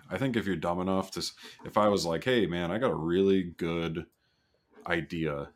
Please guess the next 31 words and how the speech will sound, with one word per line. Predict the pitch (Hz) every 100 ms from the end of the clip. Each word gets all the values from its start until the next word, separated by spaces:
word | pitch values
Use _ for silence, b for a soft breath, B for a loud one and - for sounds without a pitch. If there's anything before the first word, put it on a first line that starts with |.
| -
If | -
you | 104
send | 95 104 98
me | 87
twenty | - 95 90
dollars, | 87 87 92 82
I'll | 78
send | - 90 78
you |
two | 76 - 80
hundred | 85 80 78 80
next | 80 -
week," | 82 78 76 -
and | 80
then | 82
I | 85
just | 82 -
don't | 80 82
send | - 85
you | 82
the | 78
money, | 78 82 104 92
that's | 104 -
on | 73 73
you. | 82 78 - _ _ _ _ _ _ _ _ _ _ _
That's | 82 92 -
just, | 76 73
like, | 71 - _ -
you're | 82 85
just | 78 76
dumb. | 82 78 80